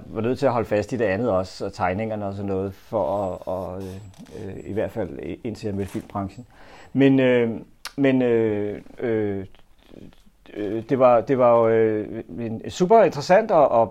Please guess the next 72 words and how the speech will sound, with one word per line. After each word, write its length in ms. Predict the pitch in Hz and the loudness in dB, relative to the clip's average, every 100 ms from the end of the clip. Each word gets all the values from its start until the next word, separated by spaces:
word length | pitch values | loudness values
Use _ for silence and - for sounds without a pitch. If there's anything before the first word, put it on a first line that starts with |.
| - | -2
at 80 | 113 | -2
blive 180 | 139 | 0
i 40 | 202 | 0
en 80 | 156 | 0
tekst 220 | 175 170 | -2 -2
så 60 | |
længe. 340 | 170 139 151 175 | -2 -2 -4 -4
Altså, 160 | - 135 | -4 2
det 80 | 160 | 4
havde, 260 | 175 131 - | 6 4 2
det, 120 | - | -2
det 80 | 156 | 4
er 240 | 170 151 135 | 6 8 8
jo, 100 | 151 | 8
er 100 | 135 | 6
jo 60 | |
det, 140 | 151 135 | 6 4
der 60 | |
er 120 | 117 135 | 4 4
med 160 | 143 | 4
en, 160 | 117 107 | 2 -2
en, 240 | 110 98 87 - - - - - - | -6 -6 -8 -14 -20 -20 -20 -20 -10
en 140 | 98 | -2
børnebog 440 | 107 127 147 139 | 2 2 4 4
eller 120 | 107 104 | 4 0
en 60 | |
billedbogsfortælling, 920 | 123 143 147 123 - - - 110 110 107 | 0 0 2 0 0 -12 -6 -4 -2 -4
at 220 | 104 107 | -4 -4
man 120 | 110 | -2
er 80 | 113 | 0
hurtigt 300 | 110 147 156 | 2 4 6
ud 120 | 208 | 6
af 120 | 165 | 6
den 60 | 127 | 6
igen 200 | 120 107 | 2 0
også. 320 | 90 87 - | -2 -6 -8
Altså, 120 | - 101 | -8 0
det 40 | |
er 40 | |
jo 40 | 131 | 0
ikke 100 | 131 | 2
sådan, 200 | 147 120 | 0 -2
at 140 | 101 | -4
den 100 | 117 | -4
lever 200 | 110 120 | 0 2
videre 400 | 117 135 135 120 | 2 2 2 0
eller 140 | 107 95 | -2 -4
sådan 160 | 120 | -6
i 120 | 107 | -4
en. 200 | 104 98 | -4 -6
Altså, 160 | 98 98 | -8 -6
hvor 240 | 110 120 | 0 2
en 100 | 120 | 2
roman 280 | 113 120 165 | 0 0 0
lige 100 | 190 | 0
pludselig 260 | 165 165 165 | 0 2 4
er 140 | 117 113 - - - | 4 2 -6 -20 -10
lang 300 | 92 104 233 | 2 4 4
tid, 240 | - 233 165 | 2 2 6
hvor 120 | 139 | 6
man 160 | 135 | 6
er 260 | 117 120 151 | 4 6 6
i 200 | 156 120 | 4 2
et, 120 | 107 - 135 | -2 -6 -2
i 40 | |
et 120 | 123 | -2
univers 540 | 131 123 110 107 131 151 | 0 0 2 4 4 0
og 80 | |
har 120 | 117 123 | -2 -2
et 60 | |
blik, 400 | - 120 147 - | 0 0 0 0
og, 260 | 113 107 | -2 0